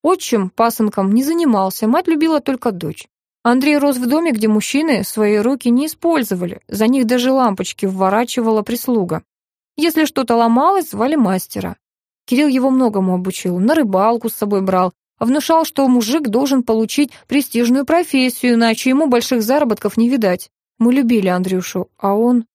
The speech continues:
Татьяна замолчала. «Значит, у Москвина были доверительные отношения с вашим мужем?» уточнила я. «Конечно», подтвердила Татьяна. Кирилл любил подростков, умел с ними находить общий язык.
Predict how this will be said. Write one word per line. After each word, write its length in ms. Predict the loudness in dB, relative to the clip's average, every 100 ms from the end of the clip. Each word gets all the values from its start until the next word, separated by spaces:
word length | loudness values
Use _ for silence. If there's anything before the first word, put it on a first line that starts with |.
| _ _ _ _ _ -10
Татьяна 360 | -4 -2 -2
замолчала. 640 | -2 -2 -4 -6 -12 -16 -20 _ _ _ _ -8
«Значит, 560 | -2 0 0 -2 -4 -2
у 120 | 0
Москвина 500 | 0 -2 0 0 2
были 240 | 2 0
доверительные 760 | 0 0 0 0 0 0 0 0
отношения 580 | -2 -4 -2 -2 -2 -4
с 100 | -4
вашим 300 | -6 -4 -2
мужем?» 400 | -2 -4 -10 -18 _ _ _ _ _
уточнила 480 | -6 -4 -4 -8 -8
я. 220 | -12 -16 _ _ _ _ -2
«Конечно», 720 | 0 2 0 0 -2 -2 -4 _ _ _
подтвердила 520 | -8 -2 -2 0 0
Татьяна. 520 | -2 -6 -4 -4 -4 -10 _ _ _ _
Кирилл 300 | 0 2 4
любил 300 | 2 2 0
подростков, 720 | 0 0 -2 -2 -8 -16 -6
умел 280 | 0 2 0
с 80 | 0
ними 140 | 0
находить 420 | 0 0 -2 -2 -4
общий 260 | -4 -4
язык. 360 | -4 -6 -14